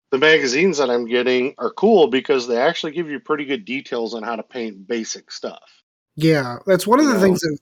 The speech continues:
Speaker 2: like, uh, White Dwarf
Speaker 1: Imperium.
Speaker 2: ha-, White, yeah, that's what it is.
Speaker 1: Imperium magazine.
Speaker 2: But White Dwarf magazine used to be fantastic just for that. Like, the painting articles alone were fantastic. They did, God, this has to be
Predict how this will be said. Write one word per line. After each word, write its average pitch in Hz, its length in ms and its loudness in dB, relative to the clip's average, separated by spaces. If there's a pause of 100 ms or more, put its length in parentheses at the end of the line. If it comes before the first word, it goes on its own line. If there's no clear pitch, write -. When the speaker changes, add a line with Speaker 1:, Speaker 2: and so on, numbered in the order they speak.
Speaker 2:
like, 165 220 2
uh, 151 420 2 (1000)
White 185 220 4
Dwarf 180 300 6
Speaker 1:
Imperium. 185 140 -16
Speaker 2:
ha-, 180 260 4 (100)
White, 202 260 2 (180)
yeah, 160 200 0
that's 165 280 -2
what 151 100 -2
it 127 80 -10
is. 120 200 -14
Speaker 1:
Imperium 139 540 -2
magazine. 104 580 -2 (460)
Speaker 2:
But 170 160 4
White 202 240 4
Dwarf 220 220 4
magazine 180 460 6
used 165 140 6
to 160 60 2
be 165 60 4
fantastic 160 720 0
just 160 460 2
for 165 160 0
that. 135 280 0
Like, 147 160 -2
the 147 80 -4
painting 180 440 2
articles 160 440 2
alone 143 320 0
were 156 120 2
fantastic. 147 640 -2
They 165 140 4
did, 190 380 2 (440)
God, 147 220 -2
this 160 180 0
has 143 180 -2
to 131 120 -8
be 127 400 -6